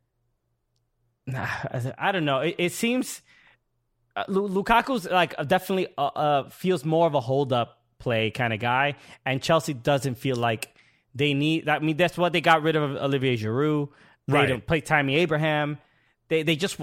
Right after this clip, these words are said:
Speaker 1: they seem to want a, a faster paced, uh, attacking line, and Lukaku doesn't seem to be the best fit th-, there in particular. I think Manchester United could use him.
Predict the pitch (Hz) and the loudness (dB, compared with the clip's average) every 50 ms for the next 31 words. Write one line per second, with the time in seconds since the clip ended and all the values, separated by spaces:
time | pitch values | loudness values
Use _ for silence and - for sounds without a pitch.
0 | - 139 160 - - - 226 214 - 190 165 156 180 175 - - 135 131 - - | -2 -2 -2 0 0 0 0 0 0 0 2 4 4 4 4 4 2 0 0 -2
1 | 127 - - - 160 151 165 160 - - - 170 156 151 151 143 139 - _ _ | -4 -4 0 4 6 8 8 6 4 0 -2 0 0 0 0 -2 -4 -8 _ _
2 | - - 156 156 156 156 - - - _ _ - _ _ _ _ _ _ _ - | -8 -2 0 0 0 0 -2 -4 -10 _ _ -20 _ _ _ _ _ _ _ -2
3 | 135 135 - - 135 127 - - 151 147 139 - 143 127 123 117 120 131 135 120 | -2 -2 0 0 -2 -2 2 2 2 2 2 0 -4 -4 -2 0 2 2 2 2
4 | 101 98 98 98 113 120 - - _ _ _ _ _ - 143 147 143 139 131 127 | 0 -2 -2 -2 -4 -4 -6 -8 _ _ _ _ _ -2 0 2 2 2 0 0
5 | 123 117 107 - _ _ _ _ _ _ - 139 143 143 - - 165 165 170 - | -2 -4 -6 -8 _ _ _ _ _ _ -6 -4 -4 -2 0 2 2 2 2 0
6 | 151 123 113 160 156 131 147 135 - 147 143 135 - - 120 110 123 120 120 117 | -2 -2 0 0 2 2 0 -2 -2 -2 -2 -2 -2 -2 -2 -2 0 0 0 0
7 | 113 113 107 107 - - - - _ - - 135 127 131 104 - - 160 156 147 | -2 -2 -4 -6 -8 -12 -18 -20 _ -12 -6 -2 -2 -2 -2 0 0 2 2 2
8 | - - - - 160 156 139 - - - - - - 107 107 110 - - 113 110 | 0 -4 -8 -2 0 0 0 0 -2 -10 -20 -12 -8 -6 -6 -6 -8 -10 -6 -2
9 | 139 147 151 147 143 135 120 - 123 - - 139 117 - 113 95 87 78 73 - | 0 2 2 2 2 0 -2 -4 -6 -4 -4 -4 -2 -2 -4 -4 -4 -4 -6 -8
10 | - - _ _ _ - - 120 151 165 - 254 240 220 - - - 127 143 156 | -14 -20 _ _ _ -10 -2 0 0 2 4 4 4 4 2 -2 -6 0 2 2
11 | 165 - 196 180 - - 151 139 147 185 262 311 339 294 226 - 170 156 156 151 | 2 2 2 0 0 0 0 2 6 6 6 6 4 2 -2 0 0 0 2 2
12 | 151 131 160 185 - | 2 2 0 0 -2